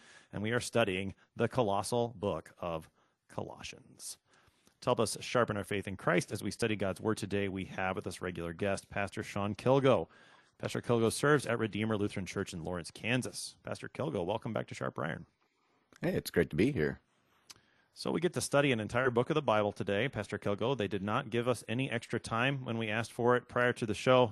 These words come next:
Speaker 1: so we have an hour to study Colossians.
Speaker 2: Yeah, when I
Speaker 1: No
Speaker 2: told
Speaker 1: problem.
Speaker 2: my congregation that, they all laughed.
Speaker 1: <laughs> Well,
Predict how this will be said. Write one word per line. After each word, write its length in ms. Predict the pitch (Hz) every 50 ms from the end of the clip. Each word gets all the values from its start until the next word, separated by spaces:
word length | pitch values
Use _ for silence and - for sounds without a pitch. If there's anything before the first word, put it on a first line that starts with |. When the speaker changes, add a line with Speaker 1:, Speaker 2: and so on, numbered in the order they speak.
| -
Speaker 1:
so 180 | - - - 113
we 80 | 110 110
have 220 | 95 117 117 107
an 80 | 107 -
hour 460 | 90 95 98 101 101 101 98 92 82 -
to 100 | - 107
study 300 | - - 95 87 87 82
Colossians. 800 | - - 82 80 80 82 80 - - 80 71 67 73 - - - _ _ _ _ _ _ _ _ _ _ _ _ _ -
Speaker 2:
Yeah, 140 | 104 98
when 160 | 95 95 101 110
I 40 |
Speaker 1:
No 60 | 110 110
Speaker 2:
told 140 | 123 123
Speaker 1:
problem. 280 | 113 104 95 - 78 78
Speaker 2:
my 80 | 80 76
congregation 480 | 76 69 64 67 69 71 - - 78
that, 220 | 71 67 67 - -
they 80 | 69
all 120 | 69 67 55
laughed. 420 | 60 65 65 65 - - - - _ _ _ _ _ _ _ _ _ - - - - - - - - -
Speaker 1:
<laughs> 80 | 156 - - - 135 - _ - 131 - _ - - - _ _ _ _ - - - - - - - -
Well, 220 | - 113 - -